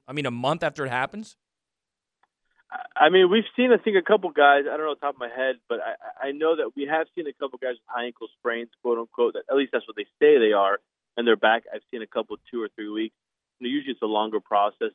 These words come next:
Speaker 2: but, you know, you don't know sometimes what these guys, they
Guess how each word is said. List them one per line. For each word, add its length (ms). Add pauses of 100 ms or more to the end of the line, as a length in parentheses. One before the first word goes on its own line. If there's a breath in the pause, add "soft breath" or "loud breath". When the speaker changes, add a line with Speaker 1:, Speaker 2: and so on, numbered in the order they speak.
Speaker 2:
but, 160 (640)
you 80
know, 160 (300)
you 80
don't 220
know 340
sometimes 360
what 120
these 200
guys, 280 (680)
they 140